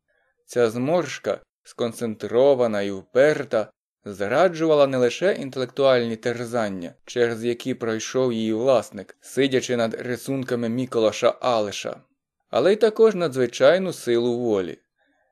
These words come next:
Я втратив присутність духа і не спромігся знайти будь-якого спритного викруту. Я знав, що я не напишу рецензії,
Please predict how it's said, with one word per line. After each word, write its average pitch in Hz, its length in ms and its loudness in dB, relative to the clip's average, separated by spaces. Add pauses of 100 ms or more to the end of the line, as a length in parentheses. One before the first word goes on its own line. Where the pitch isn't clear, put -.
(160)
Я 156 260 4
втратив 131 560 0
присутність 110 640 -6
духа 151 400 0 (380)
і 196 120 -6
не 226 140 -2
спромігся 156 680 -4
знайти 123 400 -2
будь-якого 139 600 -2
спритного 113 680 -6
викруту. 98 640 -6 (500)
Я 151 180 2
знав, 220 400 2
що - 200 -4
я 156 240 2
не 139 100 -2
напишу 123 460 0
рецензії, 147 760 -4